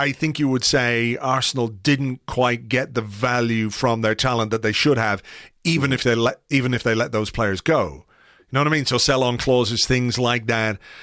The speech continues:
Um, you know, making sure that you maximize whatever potential revenue you can get from these players is,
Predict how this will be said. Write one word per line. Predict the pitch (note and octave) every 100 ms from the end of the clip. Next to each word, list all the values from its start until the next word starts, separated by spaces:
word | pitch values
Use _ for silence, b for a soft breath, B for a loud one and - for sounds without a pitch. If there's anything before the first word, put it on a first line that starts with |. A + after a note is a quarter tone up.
| B -
Um, | A2 G#2+ A2 A2+ G3
you | D#3+ C3
know, | A#2
making | A#2 B2 C3 C#3+ C#3 C3
sure | - C3+
that | A#2+
you | A#2 A#2
maximize | A#2+ C#3 - B2+ A2+ A2+
whatever | A#2 A2+ A2+
potential | - A#2+ A#2+ A#2
revenue | A2+ G#2+ A2 A2
you | G#2+ A2 A2
can | G#2+ A2
get | C3+ F3+
from | - A2
these | G#2
players | - A2+ A2 G2+
is, | A#2 G#2